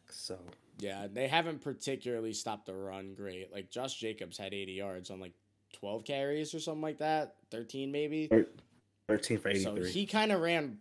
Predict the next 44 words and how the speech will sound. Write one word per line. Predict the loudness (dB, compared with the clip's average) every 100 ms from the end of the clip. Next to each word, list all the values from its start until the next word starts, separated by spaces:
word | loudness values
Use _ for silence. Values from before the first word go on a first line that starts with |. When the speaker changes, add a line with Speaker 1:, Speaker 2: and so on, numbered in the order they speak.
| _ -8
Speaker 2:
loose, | -2 0 0 0
and | -2
the | -2
only | -2 -2
reason | -4 -2
he | -2
didn't | -4 -6
keep | -10 -10 -4
doing | -2 -2 -4
it |
is | -6
'cause | -2
they | 2
were | 6
losing | 6 6 0
all | -6
game, | -8 -14 -16
so. | -14 -14 -18 _ _ _ _ 2
Speaker 1:
Yeah. | 4 4 0 -16 -20 -20 _ _ _ -8
So | -2 0 -2 -8 -6 -2
if | 6
they, | 12 12 12
if | 12
the | 10
Titans | 6 6 6 8
get | 10
a | 10
lead | 10 8 6
early, | 8 8 8 6 0 _ _ _ _ _ -18 -18 -18 _
it's | -2
gonna | -2
be | -2
tough | -4 -2
to |
overcome | -2 -2 -6 -6
that | -8 -10
one. | -12 -16 _ -10
Speaker 2:
Yeah. | -6 -2 -2 -2 -6 -10 _ _
Um, | 6 6 8
I | 8
got | 8 8
another | 8 8 6
Speaker 1:
Mm. | 6
Speaker 2:
winner. | 4 2 2 -2